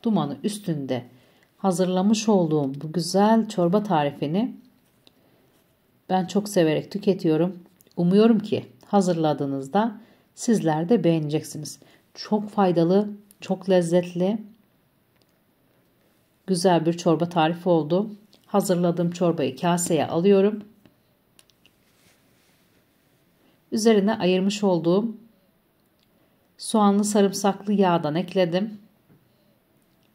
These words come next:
Ve tarifin son hali. Hepinizin pratik bir şekilde hazırlayacağı bir tarifi daha sizlerle dilimin döndüğü kadar anlatmaya çalıştım.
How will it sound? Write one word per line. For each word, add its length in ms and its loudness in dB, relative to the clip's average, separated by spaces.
Ve 280 0
tarifin 500 0
son 300 -2
hali. 360 -2
Hepinizin 640 6
pratik 380 2
bir 80 6
şekilde 440 0
hazırlayacağı 1080 2
bir 220 4
tarifi 420 2
daha 200 2
sizlerle 600 0
dilimin 320 4
döndüğü 280 2
kadar 480 0
anlatmaya 580 0
çalıştım. 480 0